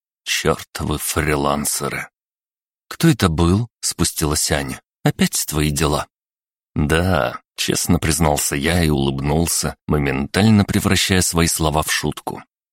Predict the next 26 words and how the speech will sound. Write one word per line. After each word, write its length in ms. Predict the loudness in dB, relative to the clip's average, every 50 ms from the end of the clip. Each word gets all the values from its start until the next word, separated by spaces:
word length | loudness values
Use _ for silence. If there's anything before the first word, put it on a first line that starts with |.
| _ _ -6
Девушка 520 | -2 -2 0 0 0 -2 -2 -2 -2 -2
улыбнулась. 880 | 0 0 0 0 -2 -2 -2 -4 -4 -4 -4 -6 -6 -4 -4 -4 -6 -8 _ _ _ _ -2
«Только 260 | 0 0 0 0 -2 -4
психи 460 | -2 -2 -2 -2 -2 -2 0 2 4
могут 420 | 4 4 4 4 2 -2 -2 -6 -4
после 300 | -2 -2 0 0 -2 -2
такого 360 | -2 -2 0 0 0 0 0
снегопада 680 | 0 0 0 0 0 0 -2 0 -2 0 2 2 4
на 200 | 6 6 6 6
улицу 440 | 6 4 4 2 2 0 -2 -4 -2 -2
выходить». 640 | -2 0 0 0 0 0 -2 -2 -2 -6 -8 -8 _ _ _ _ _ _ _ _ _ -4
«А 120 | -2 -2
мы 160 | 0 2 0 0
собрались 580 | 2 2 2 4 4 4 4 4 2 2 0
вечером 480 | 2 2 2 2 2 0 2 2 2 2
в 80 | 0
театр», — 560 | 0 -2 0 0 0 -2 -2 -4 -6 -6 -6 _ -6
напомнил 540 | -4 -4 -2 0 0 0 2 2 2 2 0
я. 260 | 0 -2 -4 -6 -8 _ _ _ _ -2
«Мы 160 | 0 2 2
ничуть 460 | 2 0 0 -4 -6 -4 -4 -2 0
не 120 | 0 0
лучше». 520 | 2 2 0 0 0 -2 -6 -6 -8 -10 -12 _ _ _ _ _ _ _ _ _ _ -2
«Это 180 | -2 -2 0 0
семейный 540 | -2 0 2 4 6 6 6 6 6 4 4
выход. 600 | 2 2 0 0 0 -4 -4 -4 -6 -12 -12